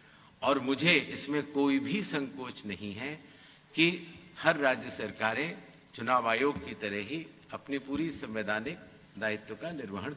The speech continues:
करेंगी और करती रही। जहां तक डीडुप्लीकेशन की बात की, जब एक बार इन्यूमरेशन फॉर्म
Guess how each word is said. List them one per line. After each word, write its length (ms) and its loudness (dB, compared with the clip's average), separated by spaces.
करेंगी 480 0
और 120 -2
करती 340 2
रही। 280 2
जहां 260 12
तक 260 2
डीडुप्लीकेशन 880 2
की 180 0
बात 280 2
की, 240 -8
जब 480 4
एक 420 4
बार 420 8
इन्यूमरेशन 720 4
फॉर्म 440 0